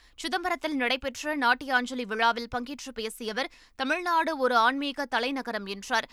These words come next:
நாட்டின் சனாதனத்தின் ஈர்ப்பு மையமாக தமிழகம் உள்ளதாகவும் தெரிவித்தார். நமது கலாச்சாரத்தில் ஆன்மீகமும் சனாதன தர்மமும் வேரூன்றி இருக்கிறது என்ற ஆளுநர் ரவி, ஆனால் மக்கள் அதை சில அரசியல் காரணங்கள் அல்லது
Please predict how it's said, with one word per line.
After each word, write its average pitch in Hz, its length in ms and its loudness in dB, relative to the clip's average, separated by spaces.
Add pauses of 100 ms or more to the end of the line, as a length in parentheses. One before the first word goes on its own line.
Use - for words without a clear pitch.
(160)
நாட்டின் 269 500 2
சனாதனத்தின் 254 800 0
ஈர்ப்பு 240 320 -6
மையமாக 233 520 0
தமிழகம் 247 540 -2
உள்ளதாகவும் 226 680 2
தெரிவித்தார். 214 540 -4 (280)
நமது 302 260 0
கலாச்சாரத்தில் 320 840 2 (100)
ஆன்மீகமும் 254 680 2
சனாதன 262 520 0
தர்மமும் 233 500 -4 (140)
வேரூன்றி 269 540 -2
இருக்கிறது 240 480 -6
என்ற 214 340 -4
ஆளுநர் 220 420 -2
ரவி, 196 220 -4 (300)
ஆனால் 294 400 0
மக்கள் 262 340 -2
அதை 330 240 -2
சில 262 240 -2
அரசியல் 285 540 0
காரணங்கள் 247 420 0
அல்லது 226 340 0